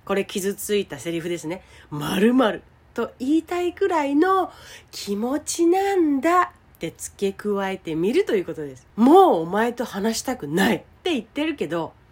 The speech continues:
「もう話しませんよ」というふうに断定しているんじゃなくて、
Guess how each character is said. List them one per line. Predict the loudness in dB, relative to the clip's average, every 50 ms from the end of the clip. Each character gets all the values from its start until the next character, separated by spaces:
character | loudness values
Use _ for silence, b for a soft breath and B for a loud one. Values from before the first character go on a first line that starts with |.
| _ -2
「も | -2 -2
う | -2
話 | -2 -4 -2 0 0 0 0 -2
し | 0 2 4
ま | 4 6 4 2
せ | 0 0 0 0
ん | 0 0 2
よ」 | 2 2 0
と | 0 -4 -6
い | -4 -2 -2
う | -2 -4
ふ | -4 -6 -4
う | -4
に | -4 -2
断 | 0 0 2 2 2 0
定 | 0 -2 -2 -2
し | -4
て | -6 -4 -2
い |
る | -2 -2
ん | -2
じ | -2
ゃ | -4
な | -4 -6
く | -8
て、 | -6 -6 -4 -4 -6